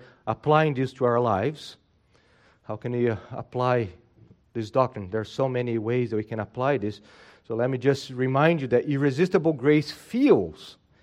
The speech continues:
and f-, inflames evangelism and missions. Some people think that if you believe in these doctrines, that will kill evangelism. No. That's the fuel, that's the engine for evangelism and missions. Why?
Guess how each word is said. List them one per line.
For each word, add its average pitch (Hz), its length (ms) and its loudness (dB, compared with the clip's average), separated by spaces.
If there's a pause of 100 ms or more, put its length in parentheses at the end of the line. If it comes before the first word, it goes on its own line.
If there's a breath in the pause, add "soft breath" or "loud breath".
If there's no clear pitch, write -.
and 135 100 -2
f-, - 200 -8
inflames 190 1000 6
evangelism 156 720 4
and 143 120 -2
missions. 131 540 -6 (340 soft breath)
Some 190 200 4
people 240 340 4
think 220 260 0
that 175 240 6 (160 loud breath)
if 175 180 4
you 214 80 2
believe 190 460 2
in 240 80 0
these 220 180 0
doctrines, 175 480 4
that 170 160 8
will 180 180 6
kill 214 380 2
evangelism. 127 800 2
No. 185 460 6 (680 soft breath)
That's 226 220 4
the 190 160 6
fuel, 220 460 2
that's 190 220 2
the - 180 -4
engine 202 480 4
for 156 200 4
evangelism 147 680 2
and 143 120 0
missions. 156 520 0
Why? 165 380 6